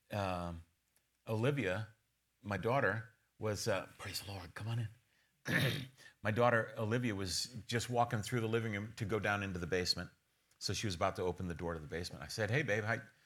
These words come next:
what's going on?" She goes, "Oh, I, I gotta, gotta get some homework done for tomorrow." I s-,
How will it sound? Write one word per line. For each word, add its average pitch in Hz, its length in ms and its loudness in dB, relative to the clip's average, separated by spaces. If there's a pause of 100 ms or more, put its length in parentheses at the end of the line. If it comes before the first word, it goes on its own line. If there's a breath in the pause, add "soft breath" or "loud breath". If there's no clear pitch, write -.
(140)
what's 101 140 -6
going 123 180 -2
on?" 120 160 -2
She - 120 -8
goes, 104 200 2
"Oh, 107 40 2
I, 104 180 6 (100)
I 95 120 2
gotta, 98 260 -2 (680)
gotta 104 160 0
get 95 160 -4
some 98 100 -6
homework 120 300 -4
done 85 160 -8
for 80 100 -12
tomorrow." 98 340 -8 (720 soft breath)
I 87 120 -2
s-, - 220 -8